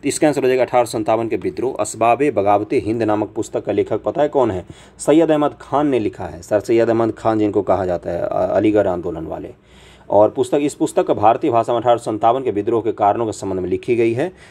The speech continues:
और इन्होंने इस पुस्तक में पता है क्या बोला था? इन्होंने इस पुस्तक में इसको सिपाही विद्रोह की संज्ञा दी थी। इन्होंने इसको राष्ट्रीय संग्राम, स्वतंत्रता संग्राम नहीं माना था सर सैयद अहमद खान ने।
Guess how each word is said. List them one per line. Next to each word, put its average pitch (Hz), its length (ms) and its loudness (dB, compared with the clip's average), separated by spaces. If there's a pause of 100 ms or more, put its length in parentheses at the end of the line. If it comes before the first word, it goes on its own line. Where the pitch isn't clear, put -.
(120)
और 120 180 4
इन्होंने 151 380 0
इस 139 100 -6
पुस्तक 143 320 -6
में 135 80 -6
पता 170 160 -4
है 170 80 0
क्या 98 200 -6
बोला 87 240 -6
था? 92 100 -8
इन्होंने 120 240 -2
इस 123 80 -4
पुस्तक 127 340 -4
में 131 80 -4
इसको 120 160 -4
सिपाही 135 400 0
विद्रोह 110 320 0
की 104 100 -8
संज्ञा 95 300 -6
दी 87 140 -8
थी। - 240 -16 (440)
इन्होंने 135 280 2
इसको 127 200 0
राष्ट्रीय 117 320 2
संग्राम, 123 340 -2
स्वतंत्रता 131 380 -6
संग्राम 117 320 -4
नहीं 113 240 -2
माना 98 220 -2
था 127 280 -4 (360)
सर 127 100 0
सैयद 131 240 0
अहमद 117 220 0
खान 92 320 -6
ने। 82 100 -14